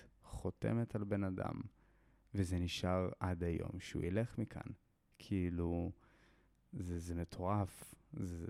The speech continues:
לא כמו קנבס שיהרס עם השנים, או כמו שהסטיגמות אומרות, "זה יתכמת", זה לא נכון, זה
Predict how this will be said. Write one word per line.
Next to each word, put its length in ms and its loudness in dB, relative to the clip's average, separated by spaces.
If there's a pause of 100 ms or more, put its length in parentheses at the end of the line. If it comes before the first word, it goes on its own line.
לא 300 4
כמו 300 4
קנבס 540 2
שיהרס 760 0
עם 100 4
השנים, 720 2
או 300 2 (400)
כמו 240 0
שהסטיגמות 840 4
אומרות, 300 6
"זה 100 4
יתכמת", 760 4
זה 100 0
לא 160 2
נכון, 720 4
זה 100 0